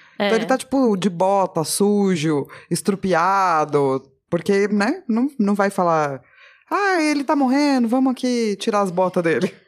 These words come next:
Speaker 1: E o Ned até olha, né, que tentaram fechar as feridas, mas que o bicho tinha rasgado ele da virilha ao mamilo. Ou seja, tipo, imagina o tamanho desse corte.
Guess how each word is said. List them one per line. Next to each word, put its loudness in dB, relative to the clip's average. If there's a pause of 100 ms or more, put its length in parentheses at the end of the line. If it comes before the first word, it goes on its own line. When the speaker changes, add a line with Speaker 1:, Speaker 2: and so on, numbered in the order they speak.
(140)
Speaker 1:
E 0
o 2
Ned 0
até 0
olha, 0
né, 0
que -8
tentaram -2
fechar 2
as -4
feridas, 0
mas 0
que 0
o 4
bicho 0
tinha 0
rasgado 0
ele 0 (240)
da 0
virilha 0
ao 2
mamilo. 0 (220)
Ou 2
seja, 0
tipo, -20
imagina 2
o -4
tamanho 2
desse -2
corte. -2